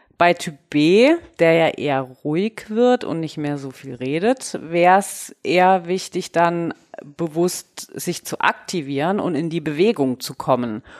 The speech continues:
um dann auch wieder handlungsfähig zu werden. Also das würde ich jetzt eben vielleicht eher Helene raten, statt vielleicht, ähm,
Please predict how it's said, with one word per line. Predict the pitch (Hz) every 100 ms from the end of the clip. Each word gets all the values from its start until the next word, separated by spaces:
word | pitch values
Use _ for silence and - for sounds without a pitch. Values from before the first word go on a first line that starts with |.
| - -
um | 185 202
dann | - 156 185
auch | 127 170
wieder | 165 160
handlungsfähig | 147 214 185 139 - - 131 107 -
zu | - 135
werden. | 123 107 117 101
Also | 127 139
das | 131 135 -
würde | 165 147
ich | -
jetzt | 143 -
eben | 113 147 147
vielleicht | - 147 139
eher | - 135 143 127 -
Helene | 139 143 139 165 190
raten, | 185 185 190 190 185 - - - - - - - - - _ _ _
statt | - - 175 165 -
vielleicht, | - - - - - - - - 147 143 151 - - - -
ähm, | 147 147 143 139